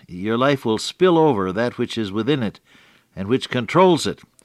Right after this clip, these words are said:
And so if the blessed Holy Spirit of God is revealing the Lord Jesus in you and to you and through you,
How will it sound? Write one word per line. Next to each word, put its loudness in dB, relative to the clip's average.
And -18
so 0
if -4
the -2
blessed 0
Holy 2
Spirit 2
of -4
God 2
is -4
revealing 0
the 0
Lord 0
Jesus -2
in -2
you 2
and -4
to 0
you 0
and -6
through -2
you, -2